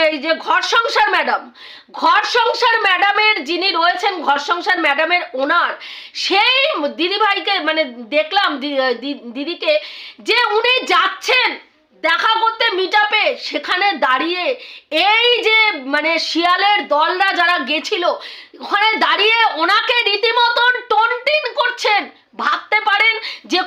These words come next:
কোন ভদ্র সমাজে আমরা বসবাস করছি। একটা ওর নাম কি বলে, দক্ষিণেশ্বরের মতন জায়গায়, ধর্মস্থানে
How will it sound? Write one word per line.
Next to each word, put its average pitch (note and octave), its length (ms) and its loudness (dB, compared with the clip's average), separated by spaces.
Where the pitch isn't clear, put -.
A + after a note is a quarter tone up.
কোন G#4+ 180 4
ভদ্র E4+ 280 0
সমাজে G#4 300 2
আমরা G4 300 2
বসবাস G4+ 360 2
করছি। G4+ 280 0
একটা F4+ 220 2
ওর D#4+ 160 2
নাম E4 300 2
কি G#4 100 -2
বলে, G4+ 200 4
দক্ষিণেশ্বরের A4 800 0
মতন G#4 240 0
জায়গায়, F4+ 540 2
ধর্মস্থানে F#4+ 880 2